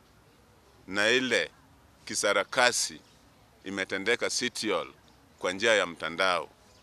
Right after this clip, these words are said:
Tungependa kueleza nchi ya Kenya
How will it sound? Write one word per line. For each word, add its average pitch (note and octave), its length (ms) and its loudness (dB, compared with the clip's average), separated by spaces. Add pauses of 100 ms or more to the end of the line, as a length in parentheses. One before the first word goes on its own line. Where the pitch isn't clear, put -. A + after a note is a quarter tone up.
(1160)
Tungependa C3 680 0
kueleza A2+ 720 0
nchi A2+ 440 -6 (400)
ya E2+ 120 0
Kenya A#2+ 520 0